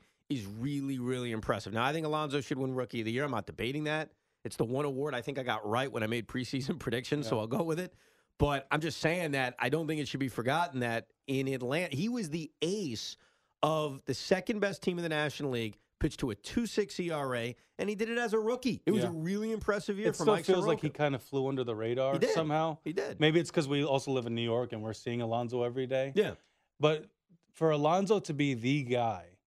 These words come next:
Speaker 2: all season, having pitchers make adjustments to him all year,
Speaker 1: Sure.
Speaker 2: and he's still able to overcome that. And by the way, could we also put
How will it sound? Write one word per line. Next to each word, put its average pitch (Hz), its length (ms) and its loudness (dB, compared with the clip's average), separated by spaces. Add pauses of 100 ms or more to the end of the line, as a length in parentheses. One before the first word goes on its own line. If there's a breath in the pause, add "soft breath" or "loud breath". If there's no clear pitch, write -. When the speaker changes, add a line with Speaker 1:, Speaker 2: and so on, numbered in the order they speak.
(180)
Speaker 2:
all 151 220 6
season, 110 580 -2 (460)
having 170 280 4
pitchers 175 300 2
make 165 140 4
adjustments 147 460 4
to 127 120 2
him 117 80 4
all 143 260 4
year, 139 360 2
Speaker 1:
Sure. 220 160 2
Speaker 2:
and 139 100 4
he's 160 180 2
still 175 500 2
able 147 340 2
to 131 100 -6
overcome 135 580 2
that. 101 260 -4 (600)
And 147 160 4
by 147 120 6
the 143 80 4
way, 127 100 4
could 127 140 2
we 131 60 4
also 131 200 0
put 139 220 0